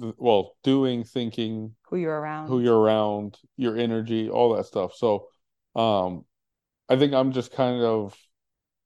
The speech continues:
Speaker 1: hesitant about it because I wanna put more thought into it and,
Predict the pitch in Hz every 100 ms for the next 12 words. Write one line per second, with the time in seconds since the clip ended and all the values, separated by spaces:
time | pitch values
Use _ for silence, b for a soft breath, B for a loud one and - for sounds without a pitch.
0 | _ _ _ _ _ _ - - 139 135
1 | 131 - 123 113 113 117 120 123 117 117
2 | 113 110 117 104 110 104 104 - - 120
3 | 117 113 107 - 113 104 95